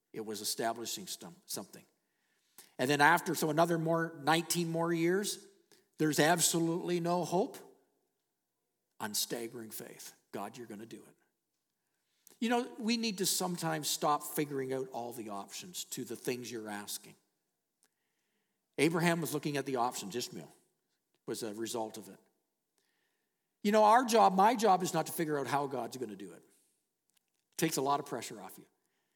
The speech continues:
You don't have to figure out how he's gonna do it. You just have to believe he will do it. You don't have to try to figure out, "God, uh, you need to do this, you need to do that, and I'm gonna watch for that."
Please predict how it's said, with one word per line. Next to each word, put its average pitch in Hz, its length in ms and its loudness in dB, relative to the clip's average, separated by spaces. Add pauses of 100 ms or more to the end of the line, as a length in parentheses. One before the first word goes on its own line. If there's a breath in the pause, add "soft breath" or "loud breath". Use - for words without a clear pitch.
(220)
You 147 80 -4
don't 170 120 0
have 196 100 -2
to 185 80 -4
figure 156 260 0
out 131 60 -4
how 143 240 -4
he's 120 180 -8
gonna 104 220 -14
do 92 180 -14
it. 90 100 -20 (1160)
You 139 60 -6
just 156 160 -2
have 165 120 -2
to 131 60 -4
believe 117 500 -6 (720)
he 156 60 -8
will 123 120 -8
do 190 140 -6
it. - 120 -16 (1000)
You 185 100 2
don't 262 100 4
have 285 120 4
to 294 80 -6
try 254 160 4
to 226 60 -2
figure 233 220 2
out, 214 60 0
"God, 240 220 8 (520 loud breath)
uh, 175 180 -2 (100)
you 196 420 -4
need 247 180 6
to 262 60 -6
do 254 140 2
this, 226 200 6
you 214 60 0
need 214 100 4
to 262 100 2
do 254 120 0
that, 220 180 8
and 202 80 4
I'm 202 80 2
gonna 220 140 4
watch 233 260 6
for 170 140 0
that." 143 280 0